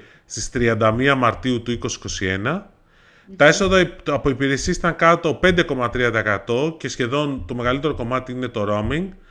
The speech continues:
Speaker 1: Και επίσης το γεγονός ότι δεν χρησιμοποιούθησα-, χρησιμοποιήθηκε πολύ τα καρτοκινητά.
Speaker 2: Η καρτοκινητή, ναι, γιατί ήταν, ε, τα πε-, οι φοιτητές όλοι ήταν σπίτι, οπότε
Speaker 1: Ναι, το οποίο είναι μια σημαντική λεπτομέρεια. Τώρα, στη σταθερή,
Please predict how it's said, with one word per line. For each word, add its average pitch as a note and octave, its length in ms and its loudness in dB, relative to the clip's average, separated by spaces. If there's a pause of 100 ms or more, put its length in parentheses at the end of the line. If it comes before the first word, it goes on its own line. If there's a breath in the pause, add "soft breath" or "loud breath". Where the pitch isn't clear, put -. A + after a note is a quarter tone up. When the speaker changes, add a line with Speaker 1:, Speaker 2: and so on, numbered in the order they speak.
(200 soft breath)
Speaker 1:
Και - 120 0
επίσης F3 240 0
το F#3+ 80 0
γεγονός F3 440 2
ότι F#3 340 -2
δεν D#3 560 0
χρησιμοποιούθησα-, F3 1200 -6 (180)
χρησιμοποιήθηκε C3 580 -8
πολύ F#3 260 -4
τα G#3 120 -2
καρτοκινητά. D#3+ 960 -2
Speaker 2:
Η D#3 140 -12
καρτοκινητή, G3 680 -4
ναι, F3 180 -2
γιατί E3+ 180 -4
ήταν, G#3+ 260 -6
ε, G3+ 200 -6
τα G3+ 160 -4
πε-, G3 240 -6 (200)
οι F3+ 60 -18
φοιτητές E3+ 760 -4
όλοι G#3 200 -2
ήταν A3 240 -4
σπίτι, F#3 320 -4
οπότε F#3+ 420 -4 (500 soft breath)
Speaker 1:
Ναι, A#2+ 340 -2
το C3+ 100 0
οποίο C#3+ 320 2
είναι C3 240 0
μια A2+ 580 2
σημαντική G#2+ 500 -6
λεπτομέρεια. A2 760 -2 (500 loud breath)
Τώρα, G3+ 420 4
στη - 180 -6
σταθερή, F#3 840 2